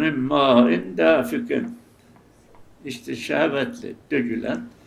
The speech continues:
bir sudan meydana geliyor. Allah-u Zülcelal'ın kanunu ilahisinden bu sudan çanlı me-, geliyor.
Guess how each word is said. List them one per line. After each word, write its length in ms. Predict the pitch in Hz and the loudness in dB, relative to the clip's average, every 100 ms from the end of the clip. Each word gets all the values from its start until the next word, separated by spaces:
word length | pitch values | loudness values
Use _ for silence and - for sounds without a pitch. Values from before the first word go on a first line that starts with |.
| _ - - | _ -14 -6
bir 100 | 156 | -6
sudan 580 | - - 143 147 170 160 | -6 -4 -2 0 0 -2
meydana 580 | 143 127 120 120 123 156 | 0 2 2 2 -2 -4
geliyor. 640 | - 139 117 127 - - - - - _ _ _ _ - - - - _ - - - 107 | -4 -4 0 0 -2 -6 -18 -20 -20 _ _ _ _ -20 -20 -20 -20 _ -20 -20 -18 -10
Allah-u 600 | 113 123 135 139 147 170 | -2 0 2 2 2 0
Zülcelal'ın 840 | 175 180 196 190 170 131 120 - | -2 2 4 4 4 2 0 -4
kanunu 580 | - 117 120 - - - | -2 0 2 0 -4 -2
ilahisinden 1200 | 87 - 71 - 120 123 - 139 131 165 240 240 - - - - 104 104 | 0 2 2 2 0 -4 -6 -8 -4 -4 -6 -8 -16 -20 -20 -20 -18 -4
bu 120 | 151 | -2
sudan 580 | 170 170 139 127 190 190 | -2 0 0 2 0 -4
çanlı 380 | - 143 139 147 | -4 -2 -2 -4
me-, 260 | 143 135 117 - _ - - | -4 -6 -6 -14 _ -18 -4
geliyor. 600 | 131 127 120 - - | -2 2 2 0 -2